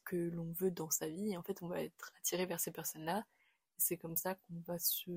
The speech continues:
façonner, se diriger, et cetera. Et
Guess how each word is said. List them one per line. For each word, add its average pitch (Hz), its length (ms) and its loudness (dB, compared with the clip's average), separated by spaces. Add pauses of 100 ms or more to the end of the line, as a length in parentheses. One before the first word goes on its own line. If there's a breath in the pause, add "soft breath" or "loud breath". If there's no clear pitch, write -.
(320)
façonner, 170 500 -2
se 185 140 0
diriger, 170 540 -4
et 180 100 -4
cetera. 165 540 -2 (1000)
Et 165 880 2